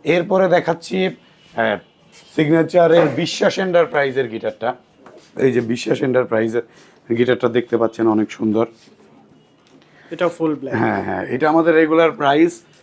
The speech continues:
Speaker 1: পাঁচ হাজার আটশো, আমরা অফার প্রাইস ব্যাক, পিক, স্ট্রিং, বেল্ট সহ দিয়ে দিচ্ছি পাঁচ হাজার দুইশো টাকা। কেউ যদি চায় ব্যাক, পিক দিয়ে নিবে, তাহলে পাঁচ হাজার টাকা। কেউ যদি চায় শুধু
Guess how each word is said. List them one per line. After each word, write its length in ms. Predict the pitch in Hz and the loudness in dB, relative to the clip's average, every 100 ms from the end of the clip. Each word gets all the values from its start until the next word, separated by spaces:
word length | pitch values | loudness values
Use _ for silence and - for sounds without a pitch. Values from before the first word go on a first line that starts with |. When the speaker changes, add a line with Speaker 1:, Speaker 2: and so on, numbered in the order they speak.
| _ - | _ -2
Speaker 1:
পাঁচ 200 | 135 147 | 0 2
হাজার 180 | 139 | 2
আটশো, 460 | 147 143 - 147 156 | 2 2 0 0 0
আমরা 220 | 135 117 123 | -2 -2 -2
অফার 300 | 117 165 160 | -2 -2 -4
প্রাইস 280 | 165 156 | -2 -4
ব্যাক, 200 | 127 135 135 | -2 -4 -2
পিক, 120 | 160 139 | -8 -8
স্ট্রিং, 280 | - 139 113 | -8 -8 -6
বেল্ট 300 | 110 156 160 | -6 -8 -6
সহ 360 | 156 147 156 - _ _ _ 120 | -4 -4 -4 -8 _ _ _ -2
দিয়ে 200 | 151 151 | 0 2
দিচ্ছি 320 | 139 - 147 | -2 -2 -4
পাঁচ 200 | 147 135 | -2 -4
হাজার 280 | 135 135 113 | -4 -4 -4
দুইশো 260 | 143 147 160 | -6 -4 -2
টাকা। 360 | 165 185 185 - _ - | 0 0 0 -6 _ -4
কেউ 180 | 180 180 | 0 0
যদি 260 | 185 185 | -2 -6
চায় 280 | 170 170 175 | -2 0 0
ব্যাক, 240 | 131 147 - | -2 -6 -6
পিক 200 | 175 156 | -8 -6
দিয়ে 180 | 156 180 | -4 0
নিবে, 320 | 170 160 175 | 0 2 0
তাহলে 300 | 175 139 147 | -2 -4 -4
পাঁচ 240 | 151 156 160 | -4 -4 -4
হাজার 160 | 147 - | -8 -10
টাকা। 200 | 160 160 | -10 -12
কেউ 200 | - 147 | -10 -10
যদি 220 | 143 151 | -10 -10
চায় 160 | 151 139 | -10 -8
শুধু 260 | 147 143 | -6 -6